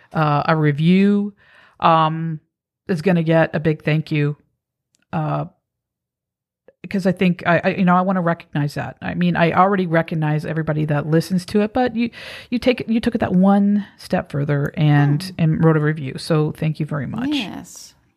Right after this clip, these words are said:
Speaker 1: And
Speaker 2: Facebook page.
Speaker 1: go on the Facebook page. Now, I haven't been that active on the Facebook page recently because I've been busy.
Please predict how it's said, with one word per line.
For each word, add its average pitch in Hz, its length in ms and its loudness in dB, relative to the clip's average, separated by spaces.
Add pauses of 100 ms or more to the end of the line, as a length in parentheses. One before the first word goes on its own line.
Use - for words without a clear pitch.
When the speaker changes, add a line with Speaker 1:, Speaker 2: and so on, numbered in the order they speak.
(140)
Speaker 1:
And 180 540 2 (160)
Speaker 2:
Facebook 180 440 -12
page. 254 800 -8 (280)
Speaker 1:
go 180 100 -8
on 175 120 -6
the 180 60 -6
Facebook 208 440 -6
page. 202 420 0
Now, 196 180 0
I 262 60 2
haven't 339 320 -4
been 269 200 4
that 196 280 2
active 175 460 -4
on 151 120 2
the 147 80 2
Facebook 151 440 -6
page 151 340 -2
recently 165 560 2
because 165 680 0
I've 156 300 -4
been 151 800 0
busy. 330 400 2